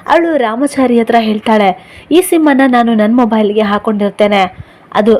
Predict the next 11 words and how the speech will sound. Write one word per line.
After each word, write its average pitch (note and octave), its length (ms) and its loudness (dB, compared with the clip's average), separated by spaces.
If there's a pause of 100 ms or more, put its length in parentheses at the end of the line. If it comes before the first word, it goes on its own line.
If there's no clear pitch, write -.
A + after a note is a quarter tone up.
(680)
ಅನ್ಲಾಕ್ C4 420 0
ಆದಾಗ B3 340 0 (600)
ಅದ್ರ B3 220 0 (100)
ನಂಬರ್ B3 380 0
ಯಾವುದು, G#3+ 600 0 (520)
ಅದ್ರ C#4 220 0
ಓನರ್ C4 500 2
ಯಾರು G#3+ 400 0 (360)
ಅಂತ A#3 180 -2 (320)
ನನಗೆ G#3 240 2
ಗೊತ್ತಾಗುತ್ತೆ. G#3 800 -2